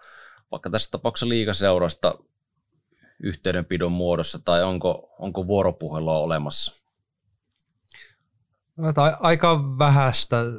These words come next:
Speaker 2: se on silleen. Siis olen itse avoin kaikille, aina vastaan puhelimeen, kun erotuominen soittaa tai
Speaker 1: Oho.
Speaker 2: kuka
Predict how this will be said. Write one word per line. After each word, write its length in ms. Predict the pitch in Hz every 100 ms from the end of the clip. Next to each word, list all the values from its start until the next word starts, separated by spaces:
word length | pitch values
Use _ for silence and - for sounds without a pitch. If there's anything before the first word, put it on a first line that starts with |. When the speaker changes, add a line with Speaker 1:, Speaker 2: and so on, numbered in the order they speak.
| - 156
Speaker 2:
se 340 | - - -
on 120 | 120 110
silleen. 400 | 120 113 113 107
Siis 180 | 117
olen 300 | 139 143 135
itse 320 | 131 139 - 135
avoin 420 | 135 139 131 120
kaikille, 420 | 127 123 123 120
aina 240 | 127 127 117
vastaan 540 | 120 - - 117 113
puhelimeen, 600 | - 120 123 113 110 107
kun 160 | 117 117
erotuominen 760 | 117 110 - 117 110 107 104
soittaa 380 | 107 110 - 117
tai 160 | 113 120
Speaker 1:
Oho. 100 | 120
Speaker 2:
kuka 140 | 123